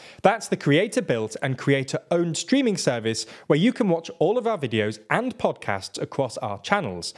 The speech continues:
totally ad-free. Plus, we post some of our videos on there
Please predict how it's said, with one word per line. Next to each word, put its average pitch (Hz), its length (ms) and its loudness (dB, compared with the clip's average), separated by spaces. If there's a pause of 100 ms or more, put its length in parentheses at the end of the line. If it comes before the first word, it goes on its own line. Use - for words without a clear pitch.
(300)
totally 143 380 2
ad-free. 113 600 -2 (220)
Plus, 226 300 4
we 202 140 4
post 175 320 -2
some 170 100 0
of 160 80 -4
our 156 140 -2
videos 165 420 0
on 156 160 -4
there 151 160 -2